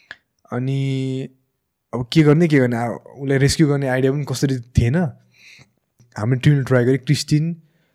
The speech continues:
हाम्रो शेर्पाहरूले ट्राई गर्यो, almost one two hours ट्राई गर्यो, तान्नु सकेन कि, उसको बडी वेट तान्नु सकेन।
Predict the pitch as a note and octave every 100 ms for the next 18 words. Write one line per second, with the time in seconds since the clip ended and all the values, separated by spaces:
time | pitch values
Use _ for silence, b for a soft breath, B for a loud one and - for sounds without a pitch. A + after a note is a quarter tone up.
0 | _ - G#2+ A2 A#2+ C3+ B2+ A#2 G#2 A#2
1 | A2+ B2 C#3+ B2 B2+ D3 C#3+ B2 B2+ C#3+
2 | D3 C3 B2+ - A#2 A2 A2 D#3 A2 _
3 | _ _ _ _ _ _ _ _ _ _
4 | - _ - - C3 C3 D#3 C#3 A#2+ B2
5 | B2+ - B2 B2 B2 A#2+ A#2+ A2+ B2 B2
6 | A2 G#2+ D3